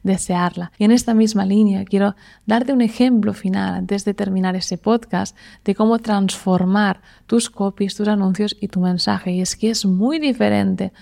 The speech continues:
hacer un anuncio que va, pues, al sufrimiento y al dolor. Como empiezas cada mes con miedo a no saber cuánto vas a facturar, a un anuncio de,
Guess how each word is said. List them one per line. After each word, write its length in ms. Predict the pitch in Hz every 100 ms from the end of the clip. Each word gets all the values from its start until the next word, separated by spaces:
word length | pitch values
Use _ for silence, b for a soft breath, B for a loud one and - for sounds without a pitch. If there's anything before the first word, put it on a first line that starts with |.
| B B B
hacer 400 | 190 202 185 -
un 160 | 233 226
anuncio 560 | 202 190 190 208 240 - _
que 140 | - 185
va, 180 | 185
pues, 160 | - 170
al 100 | 170
sufrimiento 760 | 180 - 175 175 175 170 247 - B B
y 140 | 202 185
al 320 | 185 190 - B B 208
dolor. 520 | 190 185 190 233 254
Como 160 | 202 214
empiezas 600 | 202 - 240 269 330 -
cada 240 | 269 226
mes 420 | 202 220 196 - b b b
con 400 | - 233 208 202
miedo 540 | 202 196 254 202 185 185 B B B
a 120 | 190
no 140 | 202
saber 400 | 220 208 202 202
cuánto 640 | - - 208 220 214 208 196
vas 240 | 202 190
a 60 | 180
facturar, 680 | 196 - 180 180 170 - _
a 100 | 190
un 120 | 214
anuncio 420 | 277 233 226 233 226
de, 220 | 185